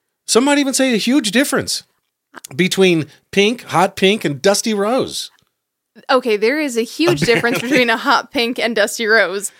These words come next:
Speaker 2: but pink and dusty rose, maybe not.
Speaker 1: Okay.
Speaker 2: Anyway, but the point I'm getting at is, <laughs> uh, you, so you saw that you, well, you saw that in your opinion, it was not the right shade of pink. And I was like, "Uh, technically it's not," but I was happy to take it. I wasn't gonna say anything.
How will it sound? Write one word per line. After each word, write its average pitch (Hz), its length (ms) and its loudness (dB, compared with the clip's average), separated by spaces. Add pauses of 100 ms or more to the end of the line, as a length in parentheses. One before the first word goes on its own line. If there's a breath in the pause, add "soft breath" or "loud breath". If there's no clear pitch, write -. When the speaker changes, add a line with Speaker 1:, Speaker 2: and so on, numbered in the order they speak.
(240 loud breath)
Speaker 2:
but - 320 0
pink 415 280 -2
and 339 120 -2
dusty 359 280 -2
rose, 330 260 -2
maybe 196 220 -4
not. - 280 -10
Speaker 1:
Okay. 151 380 -2 (160)
Speaker 2:
Anyway, 220 380 -2 (240)
but 311 100 -2
the 302 80 0
point 381 260 0
I'm 294 120 0
getting 202 260 -6
at 190 260 -2
is, 196 440 -4 (200 loud breath)
<laughs> - 220 -14
uh, 214 300 0
you, 269 800 -2
so 233 280 2 (240 loud breath)
you 349 300 2
saw 214 380 0
that 208 300 -2
you, 262 560 -4 (280)
well, 254 240 0
you 277 160 -4
saw 294 200 2
that 240 360 -2 (280)
in 247 140 0
your 247 140 4
opinion, 226 420 -4
it 233 120 0
was 220 160 -2
not 220 180 0
the 233 60 -6
right 208 160 -2
shade 214 140 -4
of 196 100 -6
pink. 196 360 -10 (280 loud breath)
And 370 80 0
I 403 60 4
was 392 120 -2
like, 427 140 0
"Uh, 508 280 0
technically 320 760 -4
it's 311 160 -6
not," 269 220 0
but 220 80 0
I 240 160 2
was 427 100 -4
happy 330 240 -2
to - 100 -10
take 240 240 -6
it. 330 160 -2
I 285 120 -4
wasn't 403 240 -2
gonna 262 160 -2
say 233 180 -8
anything. 302 400 -4